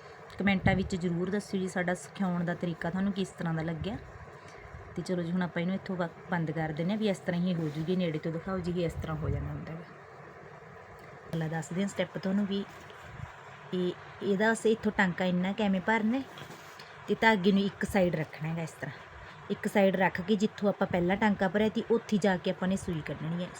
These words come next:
ਸਾਰੇ ਟਾਂਕੇ ਆਪਾਂ ਜਿਹੜਾ ਕੱਪੜਾ ਲੈਣਾ ਇੱਕੋ ਜਿਹਾ ਲੈਂਦੇ ਜਾਣਾ ਹੈਗਾ।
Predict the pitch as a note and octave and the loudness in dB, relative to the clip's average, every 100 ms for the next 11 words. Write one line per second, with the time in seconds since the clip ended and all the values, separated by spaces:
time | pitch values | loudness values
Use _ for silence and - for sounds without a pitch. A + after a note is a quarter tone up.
0 | - G3 F3+ G#3+ A3+ G3+ G#3 F#3+ G3 G3 | -2 2 4 4 4 4 2 2 2 2
1 | F#3 A3 - - F#3 F#3 F3+ F3+ G3+ - | 2 2 0 2 2 2 0 -2 -4 -2
2 | F#3 F3 F#3 F3 D#3 E3+ E3 D3+ F3+ | 0 2 2 2 0 0 0 0 -2